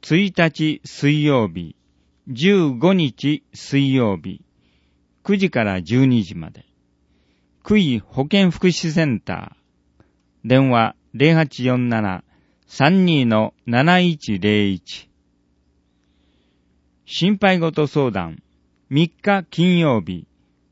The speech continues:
十七日金曜日、九時から十二時まで。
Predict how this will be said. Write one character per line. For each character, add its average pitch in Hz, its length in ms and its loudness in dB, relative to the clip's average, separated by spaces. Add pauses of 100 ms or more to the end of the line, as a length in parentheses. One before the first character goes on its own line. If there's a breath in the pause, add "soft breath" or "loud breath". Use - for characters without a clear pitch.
(120)
十 165 340 2
七 175 320 2
日 131 480 -4 (100)
金 135 280 2
曜 113 200 2
日、 85 220 -12 (560)
九 190 120 2
時 185 100 0
か 120 120 -2
ら 92 160 -4
十 120 220 0
二 151 180 0
時 101 120 -8
ま 82 140 -12
で。 - 180 -20